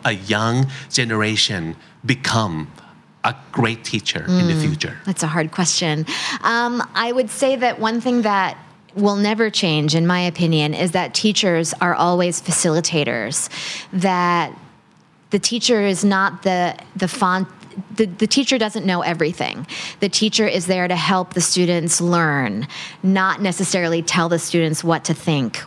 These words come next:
Speaker 2: or how to do something. Especially with language, one of the benefits of, of,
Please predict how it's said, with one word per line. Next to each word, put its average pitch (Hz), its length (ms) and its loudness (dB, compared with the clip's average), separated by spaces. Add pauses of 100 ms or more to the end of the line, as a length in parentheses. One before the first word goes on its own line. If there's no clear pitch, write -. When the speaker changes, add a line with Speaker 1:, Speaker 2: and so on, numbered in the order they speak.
Speaker 2:
or 160 340 2
how 156 320 0
to 165 140 -2
do 156 200 0
something. 120 560 -4 (300)
Especially 196 580 0
with 175 140 2
language, 190 720 0
one 180 160 2
of 175 120 -2
the 170 80 -2
benefits 170 580 -2
of, 165 280 -4 (320)
of, 180 420 -2